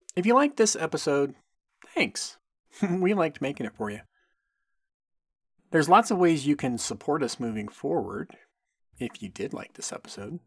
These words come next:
You could give us a review at Apple or Google Podcasts, on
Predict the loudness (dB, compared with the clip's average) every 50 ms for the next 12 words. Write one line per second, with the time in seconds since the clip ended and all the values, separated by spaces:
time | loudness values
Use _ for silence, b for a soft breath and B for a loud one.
0 | _ _ _ _ _ _ _ _ _ _ _ _ _ _ _ _ _ _ -2 -2
1 | -2 0 2 2 4 4 4 2 0 0 0 -2 -2 -4 -4 -6 -6 -6 -6 -4
2 | -4 -4 -4 -4 -4 -4 -4 -4 -2 -2 0 0 0 0 -2 -4 -6 -6 -4 -4
3 | -2 -2 -2 -4 -6 -8 -10 -8 -8 -6 -6 -6 -6 -6 -6 -6 -8 -8 -10 -14
4 | _ _ _ -10 -8 -8 -8 -8 -10 -8 -8 -8 -8 -8 -8 -8 -6 -6 -4 -6
5 | -6 -10 -12 -14 -14 -16 -16 b b b b b b b b b b _ -10 -8
6 | -6 -6 -6 -4 -4 -6 -6 -8